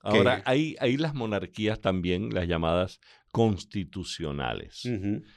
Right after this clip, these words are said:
Speaker 1: que son, este, que restringen ciertos poderes al, al, al monarca o al
Speaker 2: Claro.
Speaker 1: rey.
Speaker 2: Sí, bueno, eso viene siendo similar a la monarquía parlamentaria. Eh, ¿por qué?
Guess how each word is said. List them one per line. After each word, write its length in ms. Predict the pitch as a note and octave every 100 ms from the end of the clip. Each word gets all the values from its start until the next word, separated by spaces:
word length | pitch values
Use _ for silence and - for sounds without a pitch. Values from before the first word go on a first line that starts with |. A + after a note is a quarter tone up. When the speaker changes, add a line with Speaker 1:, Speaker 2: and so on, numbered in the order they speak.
| _ _
Speaker 1:
que 180 | - G2
son, 600 | - G2+ G2 G#2 A#2+ C3
este, 440 | - G2 - F#2+ -
que 180 | F#2+
restringen 1080 | E2+ F2+ - - - C#3 A#2 F#2 D#2 C2+ D#2 _ _ _
ciertos 760 | - - A2+ A2+ F#2+ - A2 -
poderes 680 | - A2 F#2+ G#2+ G2 G#2 -
al, 420 | - D#2+ D2 - -
al, 360 | D2 C#2 C2 -
al 180 | - E2+
monarca 540 | E2 E2 E2+ D#2 - C2+
o 40 |
al 40 | A#2+
Speaker 2:
Claro. 260 | A2 G2
Speaker 1:
rey. 340 | G#2 F#2 C2 - _
Speaker 2:
Sí, 260 | - C3+ B2+
bueno, 300 | A#2+ B2 B2+
eso 360 | B2 - D3 - -
viene 320 | C3+ B2+ B2+
siendo 500 | - C#3 D3 C#3+ - _
similar 540 | - C3 B2+ B2 B2
a 40 |
la 120 | C#3+ C3+
monarquía 480 | A#2+ G#2+ G2 G#2+
parlamentaria. 720 | G#2 A2 A2 G2 F#2 E2+ F2 - - - - _
Eh, 120 | - B2
¿por 280 | C3+ A#2
qué? 320 | A2 B2+ C3+